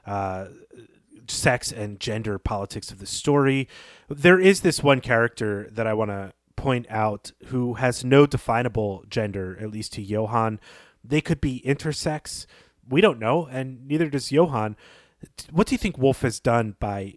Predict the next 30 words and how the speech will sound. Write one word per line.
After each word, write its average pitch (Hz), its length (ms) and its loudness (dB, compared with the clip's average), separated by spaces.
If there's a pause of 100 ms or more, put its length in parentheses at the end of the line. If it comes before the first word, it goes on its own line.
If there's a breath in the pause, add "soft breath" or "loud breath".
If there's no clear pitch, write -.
introducing 110 680 -6
this 95 160 -12
character 101 480 -6
into 107 320 -12
this 98 340 -10 (180)
story? 104 880 -2 (260 soft breath)
Um, 107 400 -4
does 131 160 -2
it 131 80 -6
have 139 420 0
a 127 100 -8
larger 117 800 0
thematic 135 600 -4
relevance? 165 640 -8 (280 loud breath)
Is, 120 260 -4
what 120 220 -2
does 160 140 -6
it 143 80 -8
represent? 127 800 -4 (260 soft breath)
Or 135 180 2
is, 123 140 -6 (880)
I, 156 180 -2
I 147 60 -2
have 196 300 2
to 170 100 -2
think 151 220 -2
it 120 100 -10
means 117 180 -6
something 147 380 -4
because 117 680 0